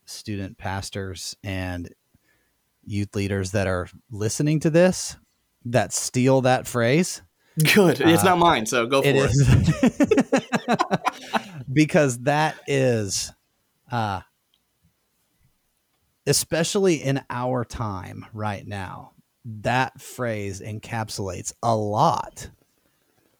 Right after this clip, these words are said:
Speaker 1: of what I think effective, healthy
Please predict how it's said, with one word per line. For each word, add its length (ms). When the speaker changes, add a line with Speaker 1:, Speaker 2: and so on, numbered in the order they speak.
Speaker 1:
of 200
what 160
I 160
think 580
effective, 800
healthy 720